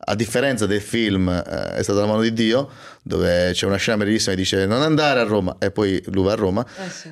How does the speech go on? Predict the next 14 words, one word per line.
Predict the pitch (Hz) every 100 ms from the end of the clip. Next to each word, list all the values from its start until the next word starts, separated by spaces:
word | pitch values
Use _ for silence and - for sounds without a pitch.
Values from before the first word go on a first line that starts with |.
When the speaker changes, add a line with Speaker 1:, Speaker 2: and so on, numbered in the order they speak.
| 156
Speaker 1:
Eh, | 135 135 135 135 131 127 123 120 117 113 113
è | 123 117
tipo, | 123 117 117 117 113 110 107 104 101 101
quindi | 139 135
è | 120
stato | 120 113
un | 120
pochettino | - 123 123 - 131 123 120 -
una | 113
specie | 110 120 117 107
di, | 107 107 101 101 95 80 69 78 76 - - -
di | 120
premio | 127 135 131 127 127 127 123 -
al, | 98 107 107 107 104 104 104 101